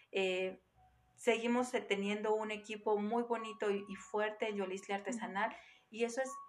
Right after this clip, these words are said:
Speaker 1: tal vez lo que puede salir al mundo, pero adentro esa unidad tuvo que cuestionarse, ¿no? Tuvimos que desgarrarnos para volver a tejernos y volver a crear,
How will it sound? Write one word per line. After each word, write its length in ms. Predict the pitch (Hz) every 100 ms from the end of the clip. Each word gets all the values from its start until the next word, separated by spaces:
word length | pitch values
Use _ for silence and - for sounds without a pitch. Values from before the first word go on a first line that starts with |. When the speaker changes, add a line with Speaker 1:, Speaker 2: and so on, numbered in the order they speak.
| -
Speaker 1:
tal 200 | 240 240
vez 240 | 254 269
lo 160 | 254 247
que 180 | 208 196
puede 400 | - 226 247 277
salir 360 | 254 208 202
al 180 | 196 185
mundo, 480 | 196 214 202 208 254 - - _ _ -
pero 260 | 208 196
adentro 720 | 185 196 226 254 247 262 359 -
esa 260 | 226 226 247
unidad 440 | 220 196 208 208
tuvo 260 | 233 233 233
que 160 | 233
cuestionarse, 800 | 226 226 220 196 170 196 202 185
¿no? 260 | 170 196 - -
Tuvimos 480 | 208 220 233 247
que 140 | - 226
desgarrarnos 800 | 226 226 208 180 190 208 240 -
para 240 | - 190
volver 420 | 180 190 190 214
a 120 | 233 240
tejernos 680 | 190 - 202 208 220 277 - - - -
y 140 | 233 226
volver 400 | 220 226 233 247
a 140 | 320
crear, 400 | 320 226 220 226